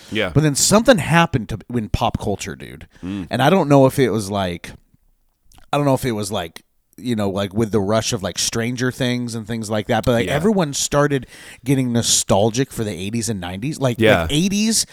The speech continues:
Speaker 2: became huge
Speaker 1: Yeah.
Speaker 2: within the last
Speaker 1: Yeah.
Speaker 2: ten years again,
Speaker 1: Very
Speaker 2: right?
Speaker 1: true.
Speaker 2: And
Speaker 1: Yeah.
Speaker 2: all of these old bands that were playing clubs, now
Speaker 1: Yeah.
Speaker 2: they're in arenas again. Like,
Speaker 1: Yes.
Speaker 2: like, like, Motley Crue is
Speaker 1: Mm.
Speaker 2: playing arenas right now.
Speaker 1: Mm-hmm.
Speaker 2: M-, Metallica is
Speaker 1: Oh,
Speaker 2: playing
Speaker 1: yeah.
Speaker 2: arenas right now.
Speaker 1: I believe it.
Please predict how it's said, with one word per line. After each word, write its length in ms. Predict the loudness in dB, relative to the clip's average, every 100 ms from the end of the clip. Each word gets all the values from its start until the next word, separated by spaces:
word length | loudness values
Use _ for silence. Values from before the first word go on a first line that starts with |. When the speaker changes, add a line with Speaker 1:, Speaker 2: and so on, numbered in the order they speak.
| -8
Speaker 2:
became 320 | -4 -2 -2 -4
huge 1040 | -8 -12 -10 -6 0 4 2 0 -2 -2
Speaker 1:
Yeah. 320 | 0 0 0
Speaker 2:
within 240 | 0 0 0
the 80 |
last 320 | 0 2 0 -2
Speaker 1:
Yeah. 40 | -4
Speaker 2:
ten 120 | -4
years 320 | -2 -2 -2
again, 380 | -6 -8 -10 -10
Speaker 1:
Very 220 | -2 0
Speaker 2:
right? 140 | 2 2
Speaker 1:
true. 220 | 0 -2 0
Speaker 2:
And 200 | 0 0
Speaker 1:
Yeah. 100 | 6
Speaker 2:
all 260 | 8 8
of 60 | 6
these 180 | 4 4
old 280 | 6 6 4
bands 420 | 4 2 0 -2
that 220 | -4 0
were 200 | 0 0
playing 320 | 0 -2 -2
clubs, 380 | -4 -2 -2 -2
now 280 | -2 2 4
Speaker 1:
Yeah. 60 | 2
Speaker 2:
they're 140 | 0
in 80 | -2
arenas 420 | -2 -2 -4 -4
again. 220 | -8 -8 -4
Like, 200 | -4 -2
Speaker 1:
Yes. 120 | -2
Speaker 2:
like, 160 | -4 -6 -18 -20 -20 -8
like, 220 | -2 -2 2
Motley 340 | 2 2 -2
Crue 420 | 0 4 6 4 2
is 200 | -2 2
Speaker 1:
Mm. 100 | 2
Speaker 2:
playing 220 | 2 0
arenas 440 | -2 -4 -4 -4
right 180 | -6 -6
now. 200 | -10 -12 -10
Speaker 1:
Mm-hmm. 300 | -6 -2 -2
Speaker 2:
M-, 100 | -4 -12 -20 -6
Metallica 720 | -6 0 2 4 4 0 -6 -8 _ _ -2
is 120 | 2
Speaker 1:
Oh, 60 | 2
Speaker 2:
playing 160 | 2
Speaker 1:
yeah. 40 | 2
Speaker 2:
arenas 520 | 0 0 0 0 0
right 200 | -2 -4
now. 260 | -8 -12 -10
Speaker 1:
I 120 | -6 -4
believe 300 | -2 -4
it. 120 | -6